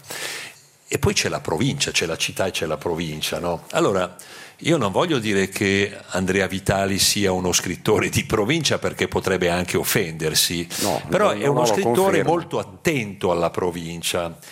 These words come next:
Speaker 1: e se c'è una parola provinciale che ha un significato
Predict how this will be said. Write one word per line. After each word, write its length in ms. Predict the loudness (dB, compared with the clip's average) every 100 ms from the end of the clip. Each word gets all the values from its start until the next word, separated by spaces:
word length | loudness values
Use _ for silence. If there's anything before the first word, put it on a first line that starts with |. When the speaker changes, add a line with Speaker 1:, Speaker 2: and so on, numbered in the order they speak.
| -20 -10
Speaker 1:
e 220 | -4 -4 0
se 220 | -2 0
c'è 160 | 0
una 180 | 0 0
parola 720 | -2 2 2 2 0 -4 -10 -8
provinciale 840 | -2 -2 -2 -4 -2 -2 -2 -4
che 200 | -4 -2
ha 80 | -2
un 140 | -2
significato 1120 | -4 -6 -8 -10 -6 -2 -2 -2 -4 -2 -2